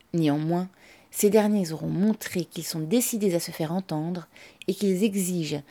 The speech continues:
avec toute la population, le respect et des moyens pour la santé publique. Combat ouvrier, anti-U C I, entre parenthèses, a appelé ses militants et sympathisants à participer aux mobilisations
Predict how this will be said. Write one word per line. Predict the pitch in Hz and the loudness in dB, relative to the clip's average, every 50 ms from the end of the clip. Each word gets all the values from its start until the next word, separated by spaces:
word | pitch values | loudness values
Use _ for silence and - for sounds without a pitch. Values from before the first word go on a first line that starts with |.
| - - - - _ _ | -20 -20 -20 -20 _ _
avec | - 165 170 156 156 - | 2 2 2 0 -2 -4
toute | - 294 - | -6 -4 -4
la | 247 208 | -2 -4
population, | 185 180 - - 165 160 151 - - - - 165 165 - _ _ _ _ _ _ _ _ _ - | -4 -4 -6 -6 -6 -6 -6 -6 -8 -8 -8 -10 -12 -14 _ _ _ _ _ _ _ _ _ 6
le | 220 226 | 8 10
respect | 220 190 185 165 - - - 185 185 190 - _ - - - _ _ _ _ - | 10 10 8 4 2 -2 -2 -2 -2 -2 -6 _ -20 -20 -20 _ _ _ _ 0
et | 196 175 | 0 2
des | 170 175 | 4 4
moyens | 165 170 190 202 196 180 160 151 | 6 6 6 6 6 6 4 2
pour | - 170 | 2 0
la | 147 147 | 0 0
santé | 143 - 147 - - | -2 -4 -8 -12 -12
publique. | - - 156 160 165 175 - _ - - - - _ _ _ _ _ _ _ _ _ _ _ _ _ _ _ _ _ _ _ _ | -14 -14 -12 -12 -14 -16 -16 _ -20 -20 -20 -20 _ _ _ _ _ _ _ _ _ _ _ _ _ _ _ _ _ _ _ _
Combat | - - 220 185 156 156 - - | 2 4 4 4 4 2 0 -2
ouvrier, | 156 156 156 165 170 170 175 190 220 226 269 285 262 _ _ _ _ _ _ _ _ _ _ _ _ _ - | -4 -2 0 0 0 2 2 2 2 2 2 -2 -8 _ _ _ _ _ _ _ _ _ _ _ _ _ -2
anti-U | 185 180 175 - - 190 165 - - - 170 | -2 -2 -4 -6 -4 -4 -4 -4 -4 -6 -6
C | 165 - - - 156 - - _ | -4 -4 -4 -4 -4 -6 -4 _
I, | 196 214 254 - - | -6 -6 -6 -8 -12
entre | - 156 - - | -12 -12 -12 -12
parenthèses, | - - 147 147 160 - 202 208 220 240 226 214 - 165 - _ _ - - - - _ _ | -10 -8 -8 -8 -6 -6 -6 -4 -4 -6 -6 -8 -12 -14 -16 _ _ -20 -20 -20 -20 _ _
a | - - - - | 0 4 4 4
appelé | 247 - - 254 226 220 220 | 2 4 4 4 4 4 4
ses | - - 196 | 2 2 4
militants | 196 214 233 240 226 - - 208 190 | 6 6 6 4 2 0 0 2 2
et | 170 160 | 2 2
sympathisants | 165 - 247 - - 208 202 - - 196 180 185 185 165 160 - | 2 0 0 0 0 -2 -4 -4 -8 -8 -4 -2 -2 -2 -4 -6
à | - - | -8 -10
participer | - - 220 240 - - - - - 220 - - 214 196 | -2 0 0 0 0 -6 -10 -8 -10 -6 -2 0 0 0
aux | 175 170 | 2 0
mobilisations | 165 165 151 160 151 147 151 - 151 147 - - - 185 196 | 0 0 0 -2 -4 -4 -2 -2 -2 -2 -2 -4 -4 -4 -6